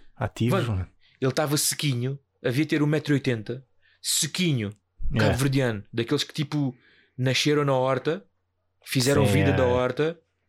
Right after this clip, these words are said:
Speaker 1: Tem,
Speaker 2: Tem
Speaker 1: tem gene,
Speaker 2: vi-,
Speaker 1: gene de Tarzan.
Speaker 2: Bruh. Mano, sequinho, sequinho. Ah, parecia aquele, parecia aquele Bushman dos deuses devem estar loucos.
Speaker 1: <laughs>
Speaker 2: Estás a ver?
Speaker 1: É.
Speaker 2: Mas depois, pronto, um metro e oitenta, estampa de um metro e oitenta.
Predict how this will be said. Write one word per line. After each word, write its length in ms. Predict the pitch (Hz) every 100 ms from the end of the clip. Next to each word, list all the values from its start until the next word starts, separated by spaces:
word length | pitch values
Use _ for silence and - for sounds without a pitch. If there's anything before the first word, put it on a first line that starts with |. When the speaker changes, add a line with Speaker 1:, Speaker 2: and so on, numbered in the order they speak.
| _ _ -
Speaker 1:
Tem, 180 | 101 95
Speaker 2:
Tem 100 | 151
Speaker 1:
tem 160 | 160
gene, 200 | 156 139
Speaker 2:
vi-, 120 | 104 101
Speaker 1:
gene 240 | 104 101
de 60 | -
Tarzan. 400 | 107 98 98 - - - -
Speaker 2:
Bruh. 500 | 156 131 143 135 113 101 _ - - - - - - - -
Mano, 240 | 147 139 113
sequinho, 460 | - 139 - 143
sequinho. 480 | 131 - 127 107 101 - _ _ _ _ _ -
Ah, 360 | - 131 127 110 - _ - -
parecia 260 | 143 - 175
aquele, 240 | 165 175
parecia 300 | 147 139 175
aquele 180 | 170 160
Bushman 480 | 143 170 165 170 156
dos 140 | 151
deuses 180 | 147 147
devem 200 | 147 143
estar 160 | 143 160
loucos. 400 | 170 - - - _ _ _ _ _
Speaker 1:
<laughs> 800 | - 92 90 120 95 131 104 120
Speaker 2:
Estás 220 | - 120 117
a 20 |
ver? 240 | 151 165 _ -
Speaker 1:
É. 200 | 113 107 _ _ _ _ _
Speaker 2:
Mas 180 | 127 139
depois, 180 | 175 143
pronto, 240 | 151 131
um 20 |
metro 220 | 143 156 143
e 20 |
oitenta, 220 | 170 156
estampa 280 | 143 151 151
de 60 |
um 40 | 151
metro 200 | 151 143
e 20 |
oitenta. 460 | 135 170 170 170